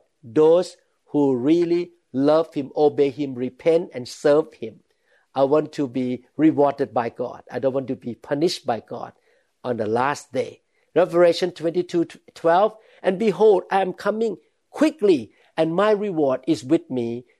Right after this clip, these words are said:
to give to everyone according to his work." On that day, the final judgment, God's justice will be acknowledged and vindicated. All men will see that our Almighty God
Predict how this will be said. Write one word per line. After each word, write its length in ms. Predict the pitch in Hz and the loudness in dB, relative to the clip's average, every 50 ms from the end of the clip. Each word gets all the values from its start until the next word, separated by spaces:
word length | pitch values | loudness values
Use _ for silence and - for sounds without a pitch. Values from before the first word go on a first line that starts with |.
| _ | _
to 180 | - 190 175 - - | -2 -2 -2 -2 -2
give 200 | 208 220 220 - | -2 -2 -2 -2
to 140 | - - - - | -4 -8 -6 -2
everyone 760 | - 254 262 240 226 247 247 220 180 160 165 160 160 165 160 - _ | 2 2 2 2 0 -4 -6 -4 0 0 0 0 0 -2 -4 -8 _
according 600 | 170 147 - _ - 143 143 143 135 147 143 135 | -8 -8 -8 _ -4 -2 -2 -2 -4 -6 -10 -10
to 160 | - - 131 | -12 -14 -14
his 300 | 110 113 131 117 - - | -10 -10 -12 -12 -12 -16
work." 420 | 117 117 131 - - - _ _ _ _ _ _ _ _ | -12 -12 -12 -12 -12 -18 _ _ _ _ _ _ _ _
On 280 | - 143 147 151 151 131 | -4 -2 -2 -2 -2 -2
that 320 | 208 226 240 240 - - | -2 -2 -2 -2 -8 -2
day, 220 | 135 170 165 151 139 | 2 4 4 4 4
the 120 | 131 139 | 2 -2
final 360 | - - 165 160 165 165 170 | -4 0 0 0 2 2 0
judgment, 600 | 160 - 165 170 165 - - 165 165 180 190 180 - _ _ _ _ _ | -2 -2 -4 -4 -4 -6 -4 -4 -2 -2 -2 -6 -12 _ _ _ _ _
God's 260 | _ 190 208 226 220 - _ - | _ 0 0 0 -2 -4 _ -2
justice 500 | 254 269 262 - - - 165 151 - - | 0 0 0 -2 2 2 2 2 0 -2
will 200 | 127 160 160 - | 0 0 0 2
be 200 | - 156 156 - - | 2 -2 -2 0 -4
acknowledged 840 | 180 170 - _ - 160 170 165 165 147 - - - _ - - - _ _ | -6 -6 -6 _ -4 -2 0 0 0 -2 -6 -10 -16 _ -18 -18 -18 _ _
and 320 | 143 135 127 120 117 113 | -8 -6 -6 -8 -10 -12
vindicated. 880 | 107 113 151 151 147 135 117 135 123 - - - 123 110 - - - - _ _ _ _ _ _ _ _ _ _ _ _ _ | -4 -2 -2 -2 -2 -6 -8 -12 -12 -12 -10 -8 -8 -8 -8 -12 -18 -20 _ _ _ _ _ _ _ _ _ _ _ _ _
All 320 | 139 151 170 180 196 196 | 2 2 4 4 4 2
men 420 | 185 175 170 175 170 156 131 117 113 | 2 0 0 2 2 2 0 -4 -2
will 140 | 131 151 | -2 -2
see 280 | 139 - - 156 151 151 | -2 -2 -2 0 0 2
that 360 | - - 131 123 - _ _ _ _ _ _ _ _ _ _ _ _ _ _ - | 2 0 0 0 -2 _ _ _ _ _ _ _ _ _ _ _ _ _ _ -4
our 600 | 170 202 208 208 190 185 208 208 208 208 190 - _ _ _ _ | -2 2 2 2 4 4 4 4 4 2 0 -2 _ _ _ _
Almighty 680 | - 170 170 160 156 156 156 170 175 175 175 - 170 156 | 0 2 2 2 2 0 -2 -2 -2 -2 -4 -4 -6 -6
God 400 | 151 - 131 131 - - - - | -4 -4 -6 -6 -6 -8 -12 -16